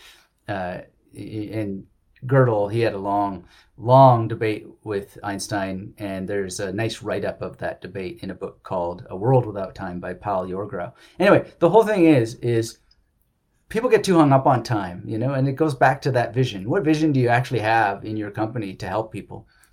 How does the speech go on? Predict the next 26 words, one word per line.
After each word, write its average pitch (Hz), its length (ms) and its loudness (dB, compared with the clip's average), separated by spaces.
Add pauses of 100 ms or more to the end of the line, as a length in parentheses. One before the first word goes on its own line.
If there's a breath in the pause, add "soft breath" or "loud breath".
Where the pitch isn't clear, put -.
(160)
And, 104 420 -4 (240)
you 135 120 -2
know, 95 140 -4 (140)
how 156 160 4
do 151 60 6
you 131 100 4
want 120 140 2
to 110 60 -2
get 104 160 -2
it 95 100 -8
done? 87 260 -8
So 117 300 0
if 135 140 -4
you're 175 120 2
not 160 200 8
the 123 80 -2
one 113 240 -2
who's 113 240 -6
going 117 160 -2
to 107 60 -4
be 107 340 -4 (200 soft breath)
in 113 180 -2
love 113 200 2
with 107 160 -4
your 107 100 -6
customers, 123 640 -2